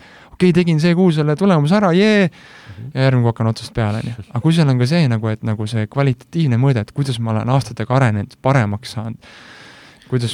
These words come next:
Speaker 1: mu lähenemine on tõhustunud, kuidas mu enesekindlus on tõusnud ja seda nagu mõõdetakse, jälgitakse, soositakse müügimeeskonna juhi ja me-, ja kolleegide poolt,
Speaker 2: Mhm.
Speaker 1: märgatakse,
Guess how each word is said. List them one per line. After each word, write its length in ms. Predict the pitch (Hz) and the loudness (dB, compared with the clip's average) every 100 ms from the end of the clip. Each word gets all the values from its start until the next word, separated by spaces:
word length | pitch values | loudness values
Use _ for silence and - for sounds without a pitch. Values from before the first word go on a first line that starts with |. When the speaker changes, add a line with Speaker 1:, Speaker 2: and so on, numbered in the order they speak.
| 117 | -2
Speaker 1:
mu 220 | 107 107 | -2 0
lähenemine 640 | 117 165 135 107 104 101 | 2 2 2 0 -4 -6
on 80 | 101 | -6
tõhustunud, 460 | 104 113 104 - 104 | -4 -4 -6 -10 -8
kuidas 160 | 120 110 | -6 -2
mu 80 | 120 | 0
enesekindlus 540 | 185 143 107 107 101 | 2 0 -2 -6 -4
on 60 | 104 | -6
tõusnud 200 | 101 104 | -6 -6
ja 20 | 107 | -6
seda 140 | 120 110 | -4 -4
nagu 140 | 104 | -4
mõõdetakse, 720 | 110 175 185 117 - 101 - 107 | -2 2 2 0 -4 -14 -10 -6
jälgitakse, 580 | 117 175 123 - - 104 | -2 -2 -4 -8 -10 -6
soositakse 720 | 143 185 202 139 - 110 - | 0 4 4 2 -6 -12 -8
müügimeeskonna 560 | 117 135 117 110 - 117 | -4 -2 -2 -4 -2 2
juhi 220 | 180 139 | 2 2
ja 40 | 104 | 0
me-, 240 | 143 190 | 0 0
ja 100 | 120 | -2
kolleegide 540 | 113 131 196 190 113 104 | -2 0 2 0 -2 -6
poolt, 400 | - - - _ | -10 -12 -16 _
Speaker 2:
Mhm. 120 | 101 | -8
Speaker 1:
märgatakse, 720 | 127 185 165 104 - - - | 0 0 0 -6 -10 -18 -18